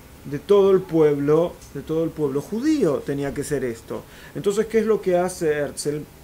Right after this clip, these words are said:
Muy rápido, porque si el juicio de Dreyfus fue en mil ochocientos noventa y cinco, y en una época en la cual no había ni siquiera teléfono para comunicarse con la gente, logra organizar un congreso judío mundial ya en mil ochocientos noventa y siete en Basilea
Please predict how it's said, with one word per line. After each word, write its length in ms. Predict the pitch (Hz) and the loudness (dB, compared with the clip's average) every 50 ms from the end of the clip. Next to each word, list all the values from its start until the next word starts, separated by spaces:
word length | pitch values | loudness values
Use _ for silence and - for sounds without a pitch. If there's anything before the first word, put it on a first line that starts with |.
| - - | -16 -8
Muy 300 | 160 170 220 302 349 330 | -6 -4 0 4 4 4
rápido, 640 | 320 202 180 156 147 139 - 147 139 139 143 151 151 | 4 4 2 0 -2 -2 -4 -4 -4 -2 -2 -4 -4
porque 200 | 160 151 143 147 | -6 -8 -8 -10
si 160 | 135 - 147 | -8 -8 -8
el 100 | 143 143 | -8 -6
juicio 320 | - 180 202 196 - 208 | -6 -6 -6 -4 -2 0
de 80 | 190 170 | 0 0
Dreyfus 520 | 170 180 190 185 190 180 180 - 151 - | 0 0 0 0 0 -2 -2 -4 -8 -8
fue 160 | - - 165 165 | -6 -6 -6 -6
en 100 | 160 160 | -4 -4
mil 200 | 165 175 175 196 | -6 -4 -2 -4
ochocientos 320 | 180 185 - 170 165 160 | -4 -4 -6 -8 -6 -6
noventa 260 | 151 151 147 - - | -6 -8 -10 -12 -12
y 40 | 143 | -14
cinco, 540 | - - 165 175 175 165 - - 131 123 - - - - - - - - | -12 -10 -8 -6 -6 -6 -6 -8 -8 -8 -10 -14 -20 -20 -20 -20 -8 -6
y 40 | 135 | -4
en 100 | 147 160 | -4 -2
una 260 | 180 196 196 196 202 | -4 -4 -4 -2 -4
época 420 | 208 175 - 196 170 - 175 170 | -4 -4 -6 -6 -6 -4 -4 -4
en 200 | 160 160 156 156 | -4 -4 -6 -8
la 40 | 151 | -8
cual 580 | - 160 170 185 190 190 185 175 151 135 123 135 | -4 -2 0 4 4 6 6 4 4 2 -2 -6
no 120 | 147 160 | -6 -6
había 580 | 160 160 175 180 180 180 175 170 160 156 151 - - - - - - - - | -4 -2 0 0 2 2 2 2 2 2 0 -2 -10 -18 -20 -20 -20 -20 -16
ni 120 | - 139 135 | -14 -14 -12
siquiera 480 | - - 139 - - 175 180 185 180 | -12 -14 -14 -8 0 0 2 2 2
teléfono 880 | 170 - - 151 135 143 170 196 190 - - - 139 135 131 127 135 151 - - - - - - | -2 0 -2 0 0 2 2 2 2 0 -2 -8 -8 -8 -8 -10 -12 -12 -14 -18 -20 -18 -12 -10
para 180 | 135 135 131 | -8 -8 -8
comunicarse 680 | - 139 135 131 135 135 131 131 156 156 156 151 - 147 | -8 -8 -10 -8 -8 -10 -8 -6 -6 -6 -6 -6 -8 -8
con 200 | - 147 143 135 | -6 -6 -4 -4
la 80 | 131 131 | -4 -6
gente, 640 | - - 202 220 226 220 185 170 - 160 160 170 170 - - - - - - - - - - | -4 -2 0 0 0 0 -4 -4 -4 -4 -4 -4 -6 -10 -18 -20 -20 -20 -20 -20 -20 -12 -6
logra 640 | 147 160 202 226 240 240 233 226 226 226 226 214 | 0 4 6 6 6 4 4 2 2 2 2 0
organizar 720 | - - 147 151 156 - 151 151 151 143 - - 202 202 196 | 0 -2 -4 -4 -2 -2 -4 -6 -6 -8 -6 -4 -4 -2 -2
un 140 | 202 190 175 | -4 -4 -6
congreso 600 | - 170 156 156 151 147 165 190 196 196 202 185 | -6 -6 -6 -6 -4 -4 -2 -2 -2 -4 -6 -8
judío 500 | - - 160 151 147 160 185 190 185 170 | -6 -6 -8 -6 -6 -4 -4 -2 -2 -2
mundial 640 | 160 160 156 156 151 151 147 151 165 185 202 202 | -4 -4 -4 -6 -6 -6 -2 0 0 0 0 0
ya 220 | 190 - - 180 180 | -2 -4 -4 -4 -4
en 160 | 170 160 160 | -4 -4 -2
mil 180 | 170 180 180 180 | -4 -4 -2 -4
ochocientos 380 | 185 180 - - 175 165 156 | -6 -6 -6 -8 -6 -6 -6
noventa 280 | 147 147 139 135 127 127 | -6 -6 -6 -8 -10 -10
y 40 | 120 | -10
siete 360 | - - 156 165 160 - 170 | -6 -6 -6 -6 -4 -6 -6
en 140 | 151 147 139 | -6 -6 -6
Basilea 680 | 139 135 - - 131 123 127 123 117 113 120 147 208 | -6 -6 -6 -8 -8 -6 -6 -6 -4 -6 -6 -8 -10